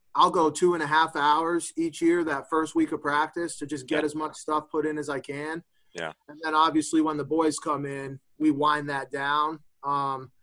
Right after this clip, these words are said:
Speaker 1: as the year goes on, baseball and softball, when they start practice too, need the gym.
Speaker 2: Oh, my goodness.
Speaker 1: So
Speaker 2: Yeah.
Speaker 1: at, during our tournament run,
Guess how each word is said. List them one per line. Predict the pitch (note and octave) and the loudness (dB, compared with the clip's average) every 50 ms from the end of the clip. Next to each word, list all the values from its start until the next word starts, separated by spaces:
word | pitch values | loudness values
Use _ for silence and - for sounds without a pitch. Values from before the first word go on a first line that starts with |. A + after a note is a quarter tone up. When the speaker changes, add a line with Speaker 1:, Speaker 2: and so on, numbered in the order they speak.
| _ _ - | _ _ 0
Speaker 1:
as | E3+ F3+ D#3+ | 0 0 2
the | C#3+ D#3+ | 2 2
year | D#3 D#3 E3+ F3+ F#3 F3+ | 2 4 4 4 4 4
goes | D#3 F3 E3+ E3 D#3 D#3 | 2 2 2 2 2 2
on, | D#3+ D#3 D#3+ E3+ F3+ G3 G3 F#3+ F#3+ - _ _ _ _ _ _ _ _ _ _ _ _ _ _ _ _ - | 2 2 4 4 4 4 2 -4 -8 -14 _ _ _ _ _ _ _ _ _ _ _ _ _ _ _ _ 0
baseball | F#3 G3+ G#3 - - A3+ A3+ A3 | 2 4 4 4 4 6 6 6
and | G#3 F#3+ | 4 2
softball, | - G#3+ G#3+ A3+ A#3+ A3 - G#3 F#3+ F#3 | 2 6 6 6 6 4 6 6 8 8
when | F#3+ F#3+ | 6 4
they | F#3+ G3+ G#3 | 2 0 -2
start | G3+ - G#3 F#3 F3 E3+ | 0 0 2 2 2 2
practice | - F#3 F3+ F3+ F#3 F#3 F#3+ F3 - - | 0 0 0 0 0 0 -2 -2 -2 -2
too, | - - G3 G#3 G#3 G3 | -2 0 2 2 2 2
need | F3 F3 E3+ D#3 | 4 4 4 2
the | D3+ | 2
gym. | C#3 A#2 C#3+ C#3 C3 B2 A#2 A#2 _ _ _ _ _ - | -2 -4 -6 -6 -6 -8 -14 -16 _ _ _ _ _ -16
Speaker 2:
Oh, | F2 D#2+ | -14 -14
my | D#2+ D#2 D2+ D2 | -10 -8 -8 -8
goodness. | C#2+ - D#2+ D#2+ D#2 D#2 D2+ D2 - | -6 -6 -6 -6 -6 -8 -8 -8 -8
Speaker 1:
So | - - D#3+ E3 E3 D#3+ D#3 D#3 D#3 D3+ D3+ | -4 -2 -2 0 0 0 0 2 0 0 0
Speaker 2:
Yeah. | D#3+ D#3+ E3+ | -2 -2 -2
Speaker 1:
at, | F3 F3 - - _ - | -4 -4 -8 -20 _ -6
during | F3+ F#3+ G3+ G3 F#3+ | -2 0 0 0 2
our | F#3+ F#3+ F#3+ F#3 | 2 2 2 2
tournament | - - F#3 G#3 A3 G#3+ F#3+ E3+ C#3+ C#3 | 0 -2 -2 -2 -2 0 -2 -4 -4 -2
run, | C#3+ C#3+ C#3+ C#3+ C#3+ C#3+ D3+ D#3 | -2 -2 -2 -2 -2 -4 -6 -8